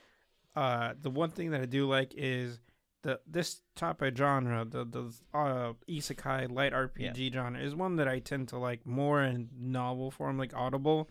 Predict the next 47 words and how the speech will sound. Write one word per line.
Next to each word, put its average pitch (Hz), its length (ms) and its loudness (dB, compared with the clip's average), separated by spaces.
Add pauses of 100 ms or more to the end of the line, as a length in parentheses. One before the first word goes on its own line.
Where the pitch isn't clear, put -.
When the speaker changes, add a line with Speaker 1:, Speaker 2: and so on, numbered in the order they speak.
(120)
Speaker 2:
Yeah. 117 120 -8 (200)
Speaker 1:
So 139 440 2
I, 139 100 0
the 127 240 0
one 131 260 0
thing 131 160 -2
that 127 80 0
I 120 60 0
did 127 180 -2
like 120 300 -2
is 120 440 -2 (640)
they 139 80 -6
kinda 139 260 0
do 135 160 2
show 135 260 2
that 120 180 -2
N 135 140 -2
P 127 140 -6
Cs 123 280 -6
aren't 120 260 -4
just 120 280 -4 (340)
N 127 220 -2
P 120 180 -6
Cs, 120 120 -10
Speaker 2:
Yeah. 127 180 -2 (140)
Speaker 1:
that, 113 60 -10
that 123 120 -4
they, 135 240 -4
they 131 240 2
have 123 320 0
their 131 180 2
own 127 360 2
thing 127 340 -2
and 123 140 -2
they're 117 220 -2 (540)
trying 131 200 -2
to 123 80 -2
do 127 120 0
their, 120 380 -2 (720)
trying 175 180 2
to 147 120 6
get, 143 320 2
finish 160 320 2
their 143 280 4
own 143 200 6
storyline, 131 720 2
Speaker 2:
Yeah. 120 120 0